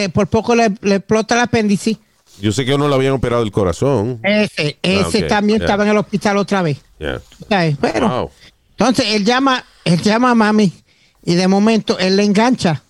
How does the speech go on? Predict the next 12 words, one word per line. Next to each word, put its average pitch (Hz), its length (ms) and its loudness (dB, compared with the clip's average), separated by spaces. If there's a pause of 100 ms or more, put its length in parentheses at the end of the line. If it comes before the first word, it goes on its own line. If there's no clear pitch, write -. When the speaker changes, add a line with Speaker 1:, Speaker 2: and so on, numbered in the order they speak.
(300)
Speaker 2:
Le 98 100 -6
cuelga 101 300 0
el 80 80 -6
teléfono, 65 340 -8
yeah. 62 180 -20 (100)
Speaker 1:
Le 175 120 -2
cuelga 208 300 0
el 214 80 -2
teléfono, 180 520 0
vuelve 226 920 2
y 233 100 0
llama 214 520 -2